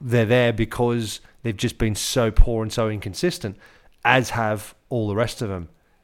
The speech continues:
Leeds United, squeaky bum time, isn't it, Bridgie? It has been for a while, let's be honest. Um, <laughs> so, yeah, look, I, I, I think, I think you can th-, you throw your hat on it. You can throw a, a, a, like, a hat on all those teams. Any one of them can go down still.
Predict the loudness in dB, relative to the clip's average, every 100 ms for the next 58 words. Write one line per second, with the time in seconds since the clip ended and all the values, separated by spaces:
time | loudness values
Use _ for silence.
0 | _ _ -2 0 2 2 2 0 -6 -14
1 | _ _ _ -14 -8 -2 -2 0 0 0
2 | 0 -2 -4 -4 -4 -4 -4 -6 -4 -8
3 | -8 -8 -6 -2 -2 -2 -2 0 0 -2
4 | -6 -12 -12 -14 -18 -20 -20 -20 -18 -6
5 | 0 2 2 0 -2 -6 -10 -20 _ -20
6 | -20 _ _ 0 6 6 8 8 8 8
7 | 4 4 0 0 -6 -8 -4 -4 -4 -10
8 | -20 _ _ _ _ _ 2 4 4 4
9 | 2 -2 -2 4 6 8 8 8 6 2
10 | -2 _ _ _ _ -8 -6 2 4 4
11 | 0 -4 -6 -6 -8 -8 -4 -2 -2 0
12 | 2 2 2 2 0 -2 -2 -4 -8 -12
13 | -6 -2 0 0 0 0 -4 -6 -6 -4
14 | -4 -6 -8 -10